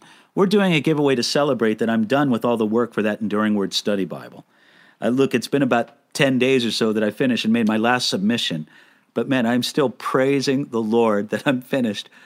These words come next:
with all that work. That was a lot of work. Almost eight hundred thousand words that I had to submit.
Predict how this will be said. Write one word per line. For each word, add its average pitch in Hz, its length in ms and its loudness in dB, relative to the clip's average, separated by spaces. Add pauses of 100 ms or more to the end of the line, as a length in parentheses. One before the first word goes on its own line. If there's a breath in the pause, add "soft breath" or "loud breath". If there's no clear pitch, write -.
(160 loud breath)
with 117 160 0
all 131 160 4
that 123 200 0
work. 117 340 -2
That - 220 -6
was 110 140 -2
a 95 80 -6
lot 101 680 -4
of 95 220 -10
work. 98 360 -6 (560)
Almost 202 380 -4 (140)
eight 226 280 -2
hundred 175 680 -2 (100)
thousand 160 640 0
words 123 380 2
that 104 100 -4
I 117 100 2
had 110 120 0
to 107 80 -4
submit. 101 580 -2